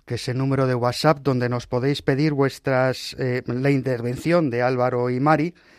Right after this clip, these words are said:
es el seis treinta y cuatro, cuatro veintitrés, seis sesenta y cuatro. Lo cierto es que los que lo pudimos ver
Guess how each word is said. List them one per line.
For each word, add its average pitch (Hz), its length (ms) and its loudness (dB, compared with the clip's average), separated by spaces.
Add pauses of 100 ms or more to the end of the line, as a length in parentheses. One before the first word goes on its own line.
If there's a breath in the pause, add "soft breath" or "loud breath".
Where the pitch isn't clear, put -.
(140 soft breath)
es 135 260 -6
el 113 120 -4
seis 151 380 0
treinta 143 260 0
y 151 60 -2
cuatro, 170 420 2 (220)
cuatro 139 400 4
veintitrés, 143 760 0
seis 160 480 0
sesenta 110 480 -8
y 113 60 -10
cuatro. 110 400 -8 (680 loud breath)
Lo 123 100 -4
cierto 131 320 -2
es - 80 -6
que 139 100 -4
los 127 180 -2
que 120 120 -4
lo 120 140 -2
pudimos 131 440 -2
ver 151 300 0